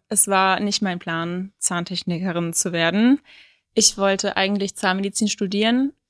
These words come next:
Leider war mein Abitur nicht gut genug dafür und ich musste erst mal eine Ausbildung zur Zahntechnikerin machen, um Punkte zu sammeln. Ich sag mal, es geht, denke ich, vielen Zahntechnikerinnen so, dass sie erst mal eine Ausbildung starten als Zwischenlösung. Ich glaube, bei vielen ist das am Anfang gar nicht der Plan.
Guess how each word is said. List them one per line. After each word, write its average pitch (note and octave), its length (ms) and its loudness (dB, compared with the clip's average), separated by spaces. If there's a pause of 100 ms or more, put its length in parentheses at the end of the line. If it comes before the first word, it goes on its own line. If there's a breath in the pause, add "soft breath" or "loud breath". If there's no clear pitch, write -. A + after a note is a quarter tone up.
Leider G3+ 460 2
war G3+ 80 -2
mein G3 160 -4
Abitur G3 500 -4
nicht F#3+ 320 -6
gut - 240 -6
genug A3+ 360 2
dafür G#3+ 520 0
und F#3+ 160 -4
ich - 140 -6
musste G3 280 -2
erst F#3 340 -2
mal F#3 100 -2
eine F3+ 200 -2
Ausbildung F3 440 -4
zur D#3+ 160 -6
Zahntechnikerin F3 1000 -4 (360)
machen, G3+ 400 0
um G3 260 -6
Punkte A#3+ 320 4
zu - 160 0
sammeln. F#3 680 0 (160)
Ich - 100 2
sag G3+ 160 2
mal, F#3 140 0
es - 100 -4
geht, F3+ 160 -4
denke E3+ 160 0
ich, - 140 0
vielen G#3 240 2
Zahntechnikerinnen F#3+ 800 0
so, F3+ 280 -2 (440 soft breath)
dass G3+ 180 2
sie G3+ 120 0
erst - 320 2
mal G3+ 80 4
eine F#3 180 4
Ausbildung F#3+ 400 2
starten F#3+ 540 2
als E3+ 340 0
Zwischenlösung. E3+ 800 -2
Ich E3 100 -4
glaube, F#3 300 -4
bei F3+ 120 -2
vielen G3+ 380 0
ist - 160 -4
das F#3 100 -6
am - 120 -6
Anfang F3+ 340 -2
gar F#3 160 0
nicht G3 160 -4
der F3 100 -2
Plan. F3+ 460 -2